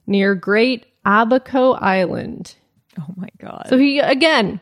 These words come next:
Speaker 1: crash landed a plane,
Speaker 2: <laughs>
Speaker 1: survived.
Speaker 2: Third time's the charm.
Speaker 1: He found his way to a nearby fishing village where he survived for, s-, for several days by stealing food from nearby stores and restaurants.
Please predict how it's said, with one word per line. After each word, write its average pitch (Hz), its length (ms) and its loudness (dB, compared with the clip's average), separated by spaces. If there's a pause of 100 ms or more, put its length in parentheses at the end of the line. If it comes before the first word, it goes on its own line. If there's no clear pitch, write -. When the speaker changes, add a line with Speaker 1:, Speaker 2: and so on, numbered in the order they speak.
Speaker 1:
crash 226 600 0
landed 185 360 2
a 165 80 -2
plane, 156 580 -4
Speaker 2:
<laughs> 131 80 -16
Speaker 1:
survived. 165 420 0
Speaker 2:
Third 208 160 0
time's 208 280 0
the 196 100 -4
charm. 190 480 -2 (500)
Speaker 1:
He 233 200 0
found 262 360 2
his 262 140 0
way 233 160 2
to - 140 -4
a - 20 2
nearby 196 360 2
fishing 254 500 0
village 175 640 0 (720)
where 208 140 4
he 208 120 4
survived 208 500 2
for, 262 80 4
s-, - 240 -2
for 202 260 2
several 214 380 2
days 190 260 2
by 175 140 2
stealing 202 440 -2
food 196 300 -4
from 185 160 2
nearby 180 320 4
stores 170 380 0
and 156 80 2
restaurants. - 720 -6